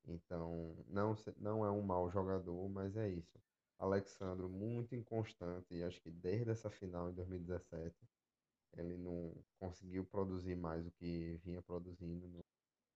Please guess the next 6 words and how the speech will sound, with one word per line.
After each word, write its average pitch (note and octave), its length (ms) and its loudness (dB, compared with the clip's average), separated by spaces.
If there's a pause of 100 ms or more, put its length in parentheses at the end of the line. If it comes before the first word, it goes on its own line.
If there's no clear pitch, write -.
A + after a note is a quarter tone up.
(200)
nas E2+ 180 -6
primeiras E2+ 320 0
temporadas E2+ 580 2
na E2+ 140 0
Juve. E2+ 460 -4 (540)
É, D#2+ 520 2